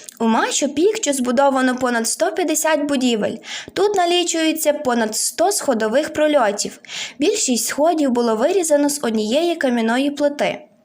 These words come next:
Оскільки Мачу-Пікчу можна побачити знизу, потрібно обов'язково піднятися вгору. Над містом введена безполітна зона.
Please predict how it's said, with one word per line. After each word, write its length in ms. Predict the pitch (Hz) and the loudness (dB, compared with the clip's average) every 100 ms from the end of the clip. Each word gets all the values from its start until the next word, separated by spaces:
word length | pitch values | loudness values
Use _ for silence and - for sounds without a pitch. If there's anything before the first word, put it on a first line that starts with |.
| _ _ _ _ _ _ _ - - - | _ _ _ _ _ _ _ -18 -18 -8
Оскільки 800 | 233 226 - 339 403 - 311 311 - - 254 | -6 -6 -2 0 0 0 0 0 -6 -6 0
Мачу-Пікчу 1000 | 262 269 262 226 285 415 - 311 294 294 - | 2 2 0 -2 0 0 0 0 0 0 0
можна 320 | 254 254 254 | 2 2 2
побачити 580 | 247 233 233 233 220 214 | 0 0 0 -2 -2 -2
знизу, 500 | 247 349 392 311 294 - | 0 0 2 0 0 -6
потрібно 480 | - 262 269 247 247 | -4 0 0 2 0
обов'язково 680 | 240 226 220 226 302 370 370 | 0 0 0 0 0 2 0
піднятися 680 | 359 226 226 285 320 311 320 | 0 -2 0 0 0 -2 -2
вгору. 460 | 277 277 226 202 226 - - - | 2 2 2 0 -6 -12 -14 -4
Над 180 | 233 214 | -2 0
містом 480 | 311 440 - 294 | 0 0 0 0
введена 460 | 233 277 370 330 285 | 2 0 2 0 2
безполітна 720 | 254 247 - 226 302 320 302 | 0 -2 -2 0 0 0 -2
зона. 420 | 277 269 208 202 | 2 0 0 -2